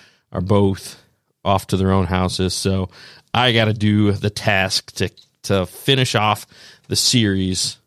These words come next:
And man, let me tell you, this series, Chasing the Opener, I had no idea when I,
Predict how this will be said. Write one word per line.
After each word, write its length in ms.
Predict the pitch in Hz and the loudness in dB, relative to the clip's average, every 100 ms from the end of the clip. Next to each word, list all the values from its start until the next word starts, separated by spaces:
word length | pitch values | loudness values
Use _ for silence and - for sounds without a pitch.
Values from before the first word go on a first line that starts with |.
| _ | _
And 280 | - 95 92 | -8 -4 -4
man, 260 | 98 90 82 | -4 -4 -6
let 160 | 92 170 | -4 -2
me 80 | |
tell 240 | 180 - 92 | -2 -4 -4
you, 100 | 71 | -4
this 320 | 90 117 143 | -4 -2 -2
series, 500 | - 147 139 131 120 - _ _ | -2 -2 0 0 -4 -10 _ _
Chasing 320 | - 131 127 | -2 0 0
the 120 | 123 | 0
Opener, 400 | 113 107 107 104 - - - - _ _ _ _ _ - | -2 -2 -4 -4 -6 -16 -20 -20 _ _ _ _ _ -2
I 40 | |
had 180 | 120 113 | 0 2
no 180 | 110 110 | 4 4
idea 320 | 107 98 101 | 2 2 2
when 140 | 95 | 2
I, 220 | 95 92 | -2 -2